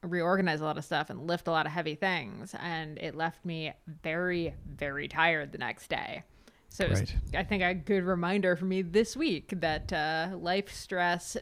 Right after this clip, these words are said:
Speaker 1: does in fact affect how much you can, you know, appropriately train.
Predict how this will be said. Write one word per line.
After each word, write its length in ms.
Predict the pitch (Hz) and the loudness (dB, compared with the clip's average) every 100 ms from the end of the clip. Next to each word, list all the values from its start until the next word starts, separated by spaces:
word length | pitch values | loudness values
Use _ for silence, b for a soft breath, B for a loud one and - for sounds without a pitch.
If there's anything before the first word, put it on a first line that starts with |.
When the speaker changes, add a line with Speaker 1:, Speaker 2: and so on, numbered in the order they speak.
| 202 | -2
Speaker 1:
does 260 | 196 208 185 | 0 2 2
in 120 | 170 | 0
fact 360 | 170 160 - | 2 2 2
affect 400 | - 247 233 - | 0 0 -2 -6
how 180 | - 196 | -4 0
much 320 | 196 247 - | 2 0 -2
you 160 | 247 240 | -4 -4
can, 460 | - 214 240 247 226 - - - | -4 -6 -4 -6 -8 -14 -20 -12
you 140 | - 190 | -4 -2
know, 240 | 185 233 - - | -2 -4 -8 -4
appropriately 680 | 190 - 214 214 233 220 240 | -6 0 0 2 4 4 2
train. 440 | 240 294 202 143 | 0 -2 -2 -4